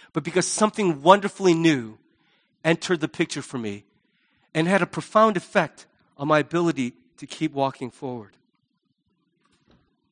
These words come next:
See, when we're unwilling or unable to forgive, what we're really ign-, admitting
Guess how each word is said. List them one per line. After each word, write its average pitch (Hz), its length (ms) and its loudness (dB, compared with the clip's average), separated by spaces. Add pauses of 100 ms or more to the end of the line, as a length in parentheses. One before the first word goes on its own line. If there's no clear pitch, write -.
(1400)
See, - 120 -14
when 185 160 6
we're 220 160 8
unwilling 233 580 4
or 190 200 6
unable 190 300 4
to 151 100 -12
forgive, 147 500 0
what 185 160 4
we're 175 100 4
really 202 400 2
ign-, 151 220 -6
admitting 139 640 2